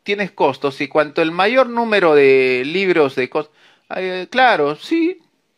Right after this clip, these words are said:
Ahí justo André Cristian apoya a Carlos y dice, "Búscalo en Google". Eh, sí, yo también. ¿Para qué les miento?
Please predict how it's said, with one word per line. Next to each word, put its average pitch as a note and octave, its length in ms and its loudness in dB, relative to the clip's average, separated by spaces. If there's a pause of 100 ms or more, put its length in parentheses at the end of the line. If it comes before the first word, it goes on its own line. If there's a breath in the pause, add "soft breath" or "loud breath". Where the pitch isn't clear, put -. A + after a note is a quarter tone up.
(400)
Ahí F#3 240 0
justo G#3+ 300 -2
André G3 260 2
Cristian F#3+ 380 -4
apoya F3 380 0
a E3+ 80 -4
Carlos F3 340 0
y E3+ 60 -6
dice, F3 320 -2
"Búscalo A3 420 -2
en G3+ 80 -2
Google". G3+ 460 0
Eh, G3 280 -6
sí, G3 200 -6
yo A3 100 2
también. F3+ 340 -4 (320 loud breath)
¿Para G3 260 0
qué A#3+ 180 2
les G#3 180 0
miento? G3+ 460 -4